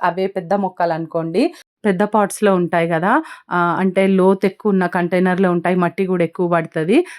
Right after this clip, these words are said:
మనం ఒక్కసారి వాటరింగ్ చేసేసినాం అనుకోండి,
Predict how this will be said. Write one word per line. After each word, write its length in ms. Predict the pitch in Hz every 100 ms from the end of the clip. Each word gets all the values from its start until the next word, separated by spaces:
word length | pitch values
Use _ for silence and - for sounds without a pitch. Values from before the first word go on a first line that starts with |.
| -
మనం 180 | 220 226
ఒక్కసారి 800 | 214 - 247 247 240 262 262 -
వాటరింగ్ 480 | 202 190 190 226 226
చేసేసినాం 540 | 202 185 196 214 196
అనుకోండి, 580 | 175 175 170 165 180 320